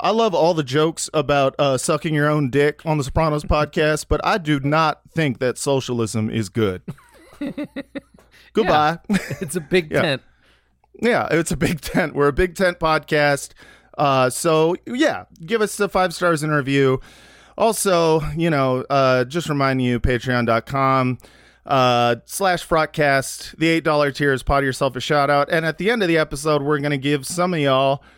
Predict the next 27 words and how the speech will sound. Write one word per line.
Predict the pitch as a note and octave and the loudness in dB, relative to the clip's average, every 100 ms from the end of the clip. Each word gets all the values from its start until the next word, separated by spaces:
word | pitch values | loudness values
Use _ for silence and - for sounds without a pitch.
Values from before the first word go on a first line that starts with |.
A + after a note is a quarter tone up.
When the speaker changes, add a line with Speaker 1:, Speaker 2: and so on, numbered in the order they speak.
| _ | _
Speaker 1:
some | - - E3 | -8 -4 0
Mafia | D#3+ F#3 - G#3 | 0 0 0 -2
nicknames. | G3 G#3 - D3+ C3 A2 G2 | 0 0 -2 -2 0 -2 -4
So, | - C#3 C3 B2 | -6 -2 2 4
uh, | A#2+ A#2 A2+ A2 _ _ - | 4 4 2 0 _ _ -6
be | C3+ D3+ | -2 0
excited | D3+ - E3 E3 D3+ | 0 0 0 0 -2
for | E3+ | 0
that. | F#3 F#3 E3+ | 2 2 0
Who | D3 | 0
doesn't | E3 F3 F3 | 0 0 0
wanna | F3 E3+ | 0 2
hear | F3+ E3+ D#3+ - _ _ _ - | 0 0 -2 -6 _ _ _ -4
their | E3+ E3+ | -2 0
name | F3+ F3+ D3+ C3+ | 0 0 0 0
on | C#3 C3+ | 0 0
the | |
world's | C3 D3 C#3+ C#3+ | 2 2 2 0
only | D3 D3 C#3+ B2+ | 0 0 -2 -6
Sopranos | - C#3 D#3+ D#3+ - | -10 -4 0 0 -2
<laughs> | |
podcast? | - - C3 - A#2+ G#2 - - _ _ _ _ _ | -6 -6 -6 -4 -4 -4 -8 -20 _ _ _ _ _
So | - B2+ A2+ | -4 0 0
Speaker 2:
It's | G#2+ | 0
a | |
great | B2 A#2+ | -4 -6
honor. | G#2+ G2+ F#2+ | -6 -10 -12